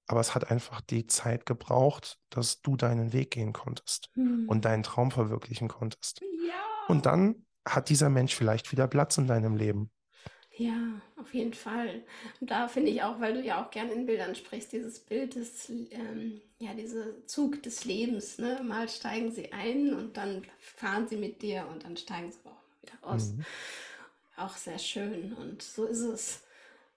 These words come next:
Speaker 2: Und, äh, wenn, wenn man sich das erlaubt, dass die Menschen gehen dürfen und auch kommen dürfen, ist doch alles super. <laughs>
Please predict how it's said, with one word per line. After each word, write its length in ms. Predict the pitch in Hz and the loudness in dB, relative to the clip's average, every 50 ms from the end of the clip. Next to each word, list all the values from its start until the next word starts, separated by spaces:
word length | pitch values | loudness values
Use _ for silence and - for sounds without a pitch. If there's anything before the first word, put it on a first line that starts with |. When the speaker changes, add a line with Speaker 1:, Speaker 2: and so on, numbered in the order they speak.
| _ _ _ _ _ _ _ | _ _ _ _ _ _ _
Speaker 2:
Und, 360 | 339 247 233 214 214 220 - - | -10 -6 -6 -6 -6 -6 -10 -10
äh, 340 | - 165 175 175 165 165 | -8 -8 -6 -6 -6 -6
wenn, 380 | 175 190 190 208 196 180 - - - _ - | -8 -8 -6 -6 -8 -8 -10 -14 -16 _ -6
wenn 100 | 180 190 | -4 -2
man 180 | 190 180 180 | -2 -2 -2
sich 140 | 214 220 220 | -2 -4 -2
das 180 | - 208 208 - | -2 -4 -4 -2
erlaubt, 720 | 175 175 170 170 180 196 208 208 - - - - 233 - - - - | -2 -2 2 4 4 4 4 2 0 -4 -8 -12 -12 -12 -14 -12 -10
dass 260 | 175 175 180 - - | -10 -10 -10 -10 -8
die 160 | - 196 185 | -6 -4 -2
Menschen 400 | 185 180 180 185 - - 214 208 | -2 0 0 -2 -2 -4 -4 -4
gehen 260 | 180 180 180 175 170 | -2 0 0 0 0
dürfen 380 | 170 175 180 185 180 - 190 170 | 0 0 0 -2 -2 -4 -6 -6
und 80 | 165 151 156 | -6 -6 -6
auch 160 | - - - | -8 -8 -8
kommen 360 | - 180 175 180 175 180 180 | -6 -4 -4 -2 -4 -4 -4
dürfen, 440 | - 175 175 170 - - 190 160 151 | -4 -4 -6 -6 -6 -8 -8 -6 -6
ist 220 | 170 170 - - | -6 -8 -8 -10
doch 180 | 151 - - - _ | -12 -12 -12 -14 _
alles 400 | - 175 196 214 - - - - | -12 -12 -12 -12 -10 -10 -12 -12
super. 500 | - - 220 196 - - - 214 208 208 - _ _ _ _ _ _ _ _ _ | -10 -10 -12 -12 -12 -14 -14 -14 -14 -14 -14 _ _ _ _ _ _ _ _ _
<laughs> 800 | - - - - - - - 247 - - - - - - - - | -10 -10 -10 -10 -12 -6 -4 -4 -4 -4 -4 0 0 0 0 -2